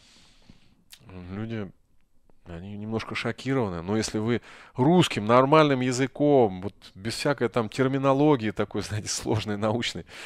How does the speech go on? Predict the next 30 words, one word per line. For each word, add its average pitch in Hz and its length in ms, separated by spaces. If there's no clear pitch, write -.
философской, 110 640
санскритской, 110 640
да, 113 120
просто 202 320
скажете: 139 480
"Спасибо 156 480
вам 135 180
большое 127 420
за 104 120
то, 117 140
что 107 220
вы 107 140
обратили 101 400
внимание 98 480
на 90 160
нас, 92 300
таких 95 340
вот 90 140
неод-, 92 400
не-, 95 180
неординарных, 104 840
да, 87 120
да, 85 280
на 92 360
всех - 260
не 101 100
похожих, 95 540
да, 98 140
что - 180
вы 104 180